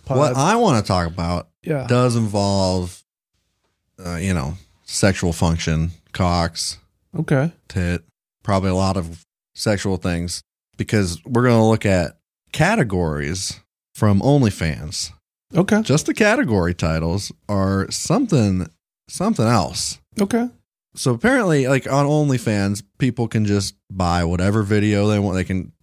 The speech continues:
Speaker 1: ask somebody to do whatever on
Speaker 2: Yeah.
Speaker 1: video, and they pay 'em money for it.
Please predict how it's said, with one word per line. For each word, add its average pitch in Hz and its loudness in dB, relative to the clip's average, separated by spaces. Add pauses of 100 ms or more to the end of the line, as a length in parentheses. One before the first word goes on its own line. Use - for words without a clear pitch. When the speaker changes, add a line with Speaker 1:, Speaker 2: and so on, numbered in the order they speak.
Speaker 1:
ask 92 -2
somebody 101 0
to 95 -2
do 95 -2
whatever 95 0
on 95 -2
Speaker 2:
Yeah. 95 0
Speaker 1:
video, 90 0
and 90 -4
they 95 -2
pay 101 -2
'em 90 0
money 85 -2
for 73 -6
it. - -10